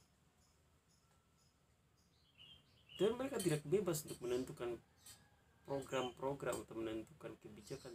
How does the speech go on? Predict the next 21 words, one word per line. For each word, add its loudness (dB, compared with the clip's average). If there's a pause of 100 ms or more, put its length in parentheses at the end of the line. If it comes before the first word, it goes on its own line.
tidak -14 (120)
ada, -8
tidak -8
bebas. -4 (1700)
Semuanya 8
berpikir 4
bagaimana 4
uang, 4
orang 2
punya 0
uang, 2
mereka -4
pinjam 0
saat -4 (240)
maju, -6 (1300)
maju -2 (120)
pilkada 0
atau -8
maupun -6
pileg. -6 (4000)
Ini -2